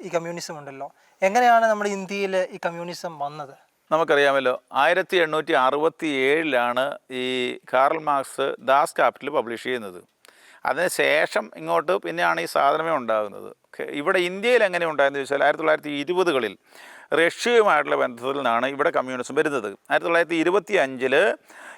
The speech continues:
Speaker 2: ഇവിടെ കാൺപൂരിൽ സി പി ഐ, കമ്മ്യൂണിസ്റ്റ് പാർട്ടി ഓഫ് ഇന്ത്യ, ആ, ഉദ്ഘാടനം ചെയ്യപ്പെട്ടു. ഇത് ബ്രിട്ടീഷുകാരെ പല പ്രാവശ്യം ഒരു നിരോധിച്ചതാണ്. എങ്കിലും പിന്നീട് പിന്നീട് ഇത് പൊങ്ങി വന്നു. സ്വാതന്ത്ര്യത്തിന് ശേഷം ഈ സി പി ഐ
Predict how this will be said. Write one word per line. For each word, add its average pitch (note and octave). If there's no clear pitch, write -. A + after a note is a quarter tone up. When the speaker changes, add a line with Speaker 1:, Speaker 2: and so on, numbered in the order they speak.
Speaker 2:
ഇവിടെ C3
കാൺപൂരിൽ D3
സി E3
പി F3
ഐ, C3
കമ്മ്യൂണിസ്റ്റ് E3
പാർട്ടി D3
ഓഫ് C#3
ഇന്ത്യ, B2+
ആ, A#2+
ഉദ്ഘാടനം C3+
ചെയ്യപ്പെട്ടു. A2+
ഇത് F3+
ബ്രിട്ടീഷുകാരെ E3+
പല C#3+
പ്രാവശ്യം D3
ഒരു D3+
നിരോധിച്ചതാണ്. D3+
എങ്കിലും A#3+
പിന്നീട് G3+
പിന്നീട് F3+
ഇത് E3
പൊങ്ങി D3+
വന്നു. C#3
സ്വാതന്ത്ര്യത്തിന് F#3
ശേഷം E3
ഈ D3
സി F#3
പി G3+
ഐ D#3